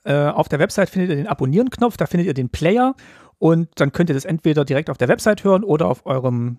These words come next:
Smartphone abonnieren und habt dann tolle neue Features, die über Titel und Untertitel hinausgehen, was eben bei Spotify und den anderen, ja, Plattformen angeboten wird.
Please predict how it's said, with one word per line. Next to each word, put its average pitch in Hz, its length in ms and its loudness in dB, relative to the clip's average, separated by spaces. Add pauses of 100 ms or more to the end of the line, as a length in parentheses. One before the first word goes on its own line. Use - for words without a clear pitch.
Smartphone 175 420 -2
abonnieren 190 380 0
und 143 120 -4
habt - 180 -2
dann 147 220 -2 (100)
tolle 233 220 4
neue 185 260 2
Features, - 560 0 (500)
die 175 120 -4
über 170 340 2
Titel 202 220 -2
und 190 100 0
Untertitel 180 300 -2
hinausgehen, 147 520 2
was 143 160 -2
eben 139 200 -4
bei 127 120 2
Spotify 135 400 -2
und 127 100 2
den 135 100 -4
anderen, 123 520 -2 (460)
ja, 110 220 -2 (380)
Plattformen 127 500 0
angeboten 120 540 -2
wird. 113 200 -6